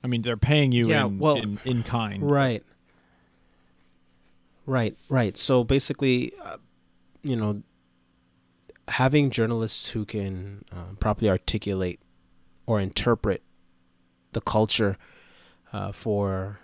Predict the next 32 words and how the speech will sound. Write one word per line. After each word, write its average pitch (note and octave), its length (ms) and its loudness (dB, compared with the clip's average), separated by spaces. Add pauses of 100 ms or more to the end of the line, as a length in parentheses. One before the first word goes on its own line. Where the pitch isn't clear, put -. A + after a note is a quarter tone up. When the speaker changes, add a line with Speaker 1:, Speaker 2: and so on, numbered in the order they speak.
(160)
Speaker 2:
their G2+ 120 -4
listeners G#2 480 -2
or G2+ 60 0
their F2+ 160 0
readers F#2+ 480 0
is, F#2+ 160 -6
is, G#2+ 240 -4
is G2+ 220 -8
a F#2+ 40 -8
very G2+ 220 0
important, G2 560 -2 (480)
um, F2 180 -6
aspect F#2 420 -4
to F2 480 -4 (260)
the A2 80 -6
Fraser F2+ 320 0
Institute. F2+ 500 0 (420)
So - 140 -2
it's G#2 100 2
worth, B2 280 2
it's - 120 -2
worth, D#3+ 260 2
it A2 180 0
was G#2+ 160 0
worth B2+ 260 0 (140)
them A2 240 0
investing, F2+ 580 0 (760)
uh, F2 120 -10
that E2+ 220 -2
time G2 380 0
into, F#2+ 680 -2
um, - 680 -10